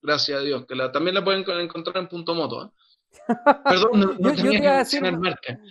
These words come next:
Speaker 2: que la podían encontrar en, en, en, en el sitio web, pero
Speaker 1: Sí, en motoshop punto c l y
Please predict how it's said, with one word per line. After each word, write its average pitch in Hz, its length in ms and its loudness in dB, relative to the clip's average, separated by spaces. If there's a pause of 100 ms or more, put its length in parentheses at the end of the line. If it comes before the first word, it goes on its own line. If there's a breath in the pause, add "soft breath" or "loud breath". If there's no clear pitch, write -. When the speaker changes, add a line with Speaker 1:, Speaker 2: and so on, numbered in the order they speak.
(140)
Speaker 2:
que 196 100 4
la 190 100 8
podían 185 280 2
encontrar 185 460 -2
en, 165 280 -4
en, 151 320 -4
en, 143 320 -8
en 139 100 -8
el 139 140 -10
sitio 151 280 -4
web, 233 340 2 (260)
pero 147 720 -4 (300)
Speaker 1:
Sí, 120 120 -8
en 139 80 -4
motoshop 151 600 -2
punto 202 300 -2
c 202 240 4
l 226 280 0
y 170 140 0